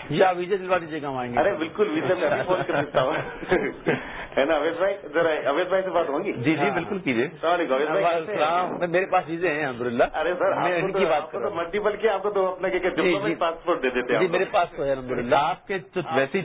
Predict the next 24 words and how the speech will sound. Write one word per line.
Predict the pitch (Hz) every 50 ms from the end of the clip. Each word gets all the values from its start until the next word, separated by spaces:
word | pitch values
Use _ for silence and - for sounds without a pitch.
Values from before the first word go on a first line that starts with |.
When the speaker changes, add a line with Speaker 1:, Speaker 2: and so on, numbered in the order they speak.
| -
Speaker 3:
چیف | - 180 165 131
جسٹس | 143 147 147 - 185 170 143
جاننے | 147 147 143 151 160 170
والے | 170 160 151 147 170
ہیں، | 196 202
جس | 175 170 - -
کا | 202 190
چیف | - 190 196 175
جسٹس | 143 151 160 - - 202 156 151
جاننے | 160 160 170 180 196
والا | 202 202 208
ہو، | 208 185
آج | 170 180 170 -
کل | 208 196 180
تو | 202 196
وہ | 190 160 139
ہواؤں | 127 131 143 165 185
میں | 175 147 104
ہے۔ | 78 - -
Speaker 2:
ارے | 131 151 185 190 -
سر، | 214 220
ہمارا | 208 165 151 160 170 185
تو | 190 180
اللہ | 143 147 165